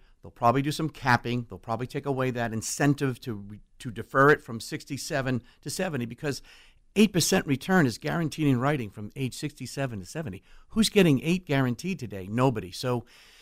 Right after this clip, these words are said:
it is a major question because Social Security is the last pension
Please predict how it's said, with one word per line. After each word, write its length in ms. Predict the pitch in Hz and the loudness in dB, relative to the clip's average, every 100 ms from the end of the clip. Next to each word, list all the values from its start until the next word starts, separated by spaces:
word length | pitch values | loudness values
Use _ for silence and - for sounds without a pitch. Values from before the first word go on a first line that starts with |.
| - _ | -20 _
it 200 | 143 147 | 4 8
is 160 | 220 185 | 8 6
a 60 | |
major 340 | 139 120 104 101 | 4 4 -2 -8
question 420 | - 110 - 131 | -4 -4 -2 -6
because 300 | 131 139 123 | -6 -4 -6
Social 200 | - 131 | -2 -2
Security 420 | 147 190 139 120 113 | -2 -6 -2 -2 -4
is 200 | 127 - | -12 -8
the 120 | 123 | -8
last 800 | 113 120 139 143 151 - - - _ _ | -8 -8 -6 -6 -6 -8 -14 -20 _ _
pension 720 | - - 147 143 - 107 107 | -20 -12 -8 -8 -8 -8 -10